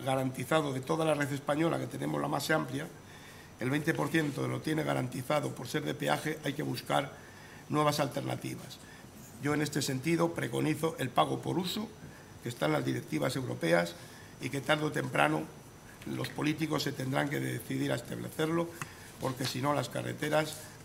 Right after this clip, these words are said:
su ritmo de deterioro seguirá siendo en aumento. Hacer una referencia a la potenciación del transporte <coughs> ferroviario de mercancías, que es una exigencia ineludible para mejorar la competitividad de nuestra economía,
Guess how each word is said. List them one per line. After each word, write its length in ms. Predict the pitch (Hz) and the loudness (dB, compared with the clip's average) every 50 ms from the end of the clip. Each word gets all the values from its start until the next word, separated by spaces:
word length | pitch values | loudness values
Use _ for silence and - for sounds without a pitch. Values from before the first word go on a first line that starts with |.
| - - - | -16 -12 -10
su 160 | - - 131 | -6 -2 0
ritmo 340 | 131 139 160 165 160 151 147 | 4 4 6 6 6 6 4
de 80 | 143 139 | 4 4
deterioro 560 | 131 123 127 131 127 139 139 139 147 - - | 2 0 0 -2 0 0 0 0 0 -2 -2
seguirá 460 | - - - 139 127 127 127 127 123 | -2 -2 0 0 0 0 0 0 -2
siendo 260 | - - 127 120 120 | -2 -2 -4 -4 -4
en 80 | 120 120 | -4 -6
aumento. 260 | 120 117 117 113 113 - - - - - - - - - - - - - - - - | -6 -2 0 0 0 0 -2 -10 -16 -16 -16 -16 -14 -14 -14 -14 -14 -14 -14 -6 -2
Hacer 260 | - 135 135 160 156 | 0 2 4 6 6
una 160 | 165 170 165 | 8 8 8
referencia 540 | 160 151 147 147 151 143 156 160 156 143 143 | 8 6 4 2 4 4 4 4 4 4 4
a 20 | |
la 120 | 139 139 135 | 4 4 2
potenciación 640 | 135 127 131 135 131 127 135 131 - 156 151 151 147 | 2 0 0 0 0 0 0 0 2 2 2 2 0
del 100 | 143 135 | 2 4
transporte 380 | - - - - 151 139 - | 4 4 4 4 2 2 4
<coughs> 120 | 147 - - | 4 4 2
ferroviario 460 | 139 135 139 135 135 139 143 139 139 | 2 0 -2 0 0 0 0 0 0
de 80 | 135 | 0
mercancías, 720 | 131 131 131 127 - 123 123 - 170 175 185 208 208 - - - - - - - - - - - - - - - | 0 -2 -2 -4 -6 -6 -2 2 4 4 4 4 2 0 -10 -14 -16 -16 -16 -14 -14 -14 -14 -14 -14 -14 -2 2
que 60 | 156 | 4
es 120 | 151 - 156 | 4 4 4
una 140 | 151 143 | 4 4
exigencia 500 | 139 135 - 123 - 156 151 147 143 143 | 4 2 2 0 0 0 0 2 2 2
ineludible 760 | 139 139 139 139 135 135 135 135 151 160 147 143 135 127 120 - - - - - - - - - | 2 2 2 2 2 2 2 2 4 4 4 4 2 0 -2 -4 -10 -14 -16 -16 -16 -16 -6 -2
para 200 | 135 135 139 135 | 0 2 2 4
mejorar 400 | 131 131 131 - 135 139 147 147 | 2 2 0 2 2 2 4 4
la 120 | 143 143 | 2 2
competitividad 720 | 143 143 135 131 139 135 143 131 123 135 131 135 143 143 | 2 0 0 0 0 0 0 0 0 0 2 2 4 4
de 60 | 139 131 | 4 4
nuestra 280 | 131 127 127 - 131 | 2 0 -2 -2 -4
economía, 560 | 123 127 123 120 123 135 156 180 190 208 220 | -4 -2 -2 0 2 4 4 4 4 4 0